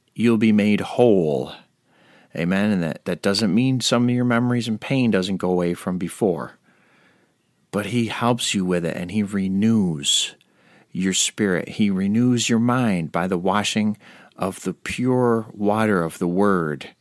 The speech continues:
the Word of God. Amen? He has all, <clears throat> he has all the answers. He has all the healing. So I just want to get into the scriptures here. That was my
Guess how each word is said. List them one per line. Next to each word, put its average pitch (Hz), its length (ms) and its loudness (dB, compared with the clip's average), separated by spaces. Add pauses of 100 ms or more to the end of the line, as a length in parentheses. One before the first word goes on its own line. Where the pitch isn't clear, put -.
(240)
the 87 100 -6
Word 104 280 2
of 92 160 -2
God. 92 420 -4
Amen? 85 420 -4 (460)
He 117 220 -2
has 110 360 -2 (160)
all, 139 360 0 (340)
<clears throat> 113 360 -10
he 143 120 0
has 131 220 2
all 147 320 0
the 113 180 2
answers. 82 580 -4 (320)
He 127 180 0
has 123 200 2 (140)
all 131 260 2
the 117 140 -2
healing. 82 500 -2 (1040)
So 110 400 2 (260)
I 110 120 -2
just 117 200 -2
want 113 120 0
to 95 60 -2
get 110 140 0
into 123 220 0
the 101 80 -2
scriptures - 540 -2
here. 90 400 -2 (140)
That 101 120 -2
was 98 180 -4
my 90 300 0